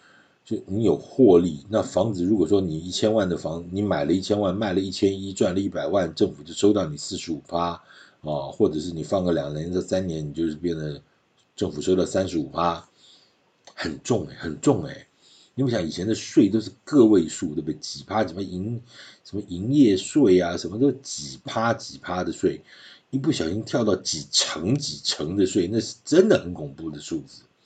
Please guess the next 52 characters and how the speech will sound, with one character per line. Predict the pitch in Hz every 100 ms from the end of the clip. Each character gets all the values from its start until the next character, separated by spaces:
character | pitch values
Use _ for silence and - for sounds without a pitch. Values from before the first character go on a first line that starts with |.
| _ - - - _ _ _ _ _
好， | - 101 95
但 | 143 123
是 |
问 | 135 117
题， | 98
房 | 110
地 | 110
合 | 101
一 | 104
税 | 113 90 80 -
的 | 80
税 | - 101
收 | 85
还 | 78
是 | -
增 | 92 82
加 | 85 80
的， |
表 | 69 76
示 | 101
市 | 92 -
场， | 82 71 65 - - - -
呃， | 69 73
卖 | 87 107 107
房 | - 82
子 | 85 71
的 | 73 71 71
人 | 69 71 76 80 -
还 | - 85
是 | - 95 82 76 69 - - -
有 | 71 76
赚 | 82
钱， | - - - _
好， | - - 73
有 | 69
赚 | 78
钱。 | 76 - - _ _ _ _ - - _ _ _ _ _ -
我 | 76
常 | 87
常 | 90
也 | 80
在 | 76
讲 | 73
啊， | 76 82 90
房 | - 101
价 | 127
太 | 117 117
高， | 117
房 | 113 104
价 | 113
太 | 113 104
高， | 107 107